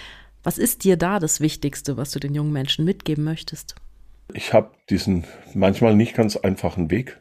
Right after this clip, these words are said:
Speaker 2: den hab ich immer im Kopf. Und ich weiß, dass die jungen Leute, das, das Wichtigste, was sie brauchen, ist, dass sie jemand haben, der das schätzt, was sie machen.
Speaker 1: Wertschätzung, ihr habt's ja wahrscheinlich alle gehört, die Folge siebenunddreißig, mein Solo zum Thema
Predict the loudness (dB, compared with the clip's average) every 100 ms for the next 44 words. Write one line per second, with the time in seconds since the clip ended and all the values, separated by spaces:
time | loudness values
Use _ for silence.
0 | -6 -4 0 0 0 -4 0 4 4 4
1 | 0 0 -4 -4 -20 _ _ -2 0 0
2 | -4 4 4 4 0 -2 -2 0 0 0
3 | -4 2 6 6 6 6 6 2 -2 -4
4 | -8 -16 -20 _ _ -4 0 2 2 0
5 | -4 -4 0 0 0 -4 0 6 6 6
6 | -4 -4 -4 -4 -4 -2 -2 0 -2 0
7 | 0 0 -4 -14 -20 -20 _ 2 6 6
8 | 4 0 _ _ _ _ _ _ 2 2
9 | 2 2 2 0 -6 -4 -2 -2 -4 -8
10 | -14 _ _ _ _ _ _ -10 0 2
11 | 2 -4 -6 -4 -6 -4 -4 -4 -4 -4
12 | -4 -4 -4 -6 -4 -6 -2 0 2 0
13 | -2 -8 -4 -2 -2 -2 -2 -2 -4 -6
14 | -6 -10 -8 -2 -2 -2 -2 -4 -6 -6
15 | -6 -4 -4 -4